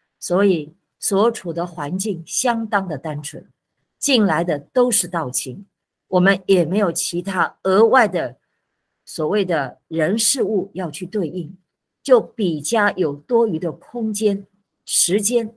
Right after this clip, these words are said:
我们去谈一些修行的观念。后学就跟随行的前贤们讲：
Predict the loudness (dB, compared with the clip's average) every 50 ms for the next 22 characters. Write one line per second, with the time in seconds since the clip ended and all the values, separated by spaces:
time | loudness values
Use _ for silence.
0 | _ _ -10 -8 -8 -6 -4 -6 -6 -6 -8 -14 -12 -8 -6 -4 -2 -2 -2 -2
1 | -2 -2 -4 -4 -4 -6 -4 -2 0 0 0 0 -2 -4 -4 -6 -6 -6 -8 -10
2 | _ _ _ _ _ 0 2 2 2 2 0 0 -2 -6 -14 _ _ _ _ _
3 | _ _ _ _ _ _ _ _ -2 0 0 2 2 2 0 2 0 0 2 0
4 | -2 -2 -4 -8 -14 -20 _ _ _ _ -2 0 2 2 4 4 4 2 2 0
5 | -2 -2 -2 -2 -2 -2 -6 -10 -10 -6 -4 -4 -2 -2 -2 -2 -2 -4 -4 -6
6 | -6 -6 -8 -8 -10 -12